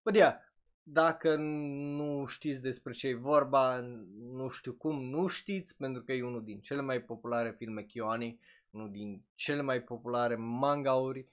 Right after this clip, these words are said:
probabil ar fi trebuit să auziți de ele, dar dacă n-ați auzit de ele, vă recomand cel puțin să vă uitați la film. E o oră jumate, nu-i, nu vă omoară <laughs> nimeni, nu stați să citiți șapte volume, dar măcar să vă uitați la anime.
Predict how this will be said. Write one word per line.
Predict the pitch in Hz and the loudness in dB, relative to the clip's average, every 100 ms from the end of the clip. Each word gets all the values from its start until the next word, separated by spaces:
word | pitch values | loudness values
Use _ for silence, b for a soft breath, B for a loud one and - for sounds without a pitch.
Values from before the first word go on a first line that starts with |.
| _ _ _ _ _ _ _ | _ _ _ _ _ _ _
probabil | 139 120 117 117 143 131 127 | -4 -4 -2 4 4 4 0
ar | 123 120 | -2 -2
fi | 127 | -8
trebuit | 120 113 117 | -8 -6 -6
să | 117 | -4
auziți | 113 120 113 120 | -6 -6 -8 -8
de | 117 | -2
ele, | 135 135 | -2 -2
dar | 120 135 123 | -2 -2 0
dacă | 117 113 | -2 -2
n-ați | 117 113 117 | -4 -4 -8
auzit | 107 113 | -8 -8
de | 107 | -6
ele, | 110 107 101 117 | -6 -6 -10 0
vă | 147 | 2
recomand | 147 143 135 131 | 4 0 0 -2
cel | 120 123 | -2 -8
puțin | - - 120 | -8 -8 -8
să | 117 | -8
vă | 107 | -10
uitați | 107 117 107 | -4 -4 -4
la | 101 | -6
film. | - 127 135 151 _ | -6 -6 -6 -10 _
E | - 117 | -6 0
o | |
oră | 131 143 | 2 0
jumate, | 131 135 127 120 127 120 120 | -2 0 0 0 0 2 0
nu-i, | 113 117 127 127 120 117 113 b b b _ | -2 -4 -4 -2 -2 -4 -6 b b b _
nu | 135 143 | -6 -2
vă | 139 | 2
omoară | 131 123 127 - 175 131 | 4 2 0 2 2 2
<laughs> | 131 | -2
nimeni, | 131 127 b b b | 0 -2 b b b
nu | 143 | -8
stați | 127 143 127 | 2 2 2
să | 123 | -2
citiți | - 131 127 | -10 -6 -2
șapte | 135 127 - | 2 2 0
volume, | 120 123 131 131 | -2 0 0 0
dar | 117 135 135 | 2 4 4
măcar | 131 120 127 | 0 -2 -4
să | - | -4
vă | 120 | -8
uitați | 117 120 113 | -4 -2 -2
la | 113 | -2
anime. | - 110 110 104 101 | -4 -6 -8 -8 -10